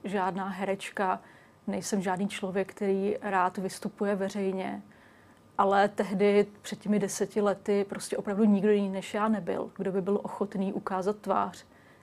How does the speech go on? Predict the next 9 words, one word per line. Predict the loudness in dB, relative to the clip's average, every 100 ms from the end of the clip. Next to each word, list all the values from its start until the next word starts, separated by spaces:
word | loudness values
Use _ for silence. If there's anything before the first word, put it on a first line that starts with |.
| -2
a |
jít | 0 2
do | 0 0
toho. | -2 -4 -6 -8 -12 -20 -20 -20 -16 -6
A |
zas | -4 0
natolik | 0 2 4 6 4
jsem | 0 -2 -2
vystudovala | -6 -8 -4 -2 0 2 4 4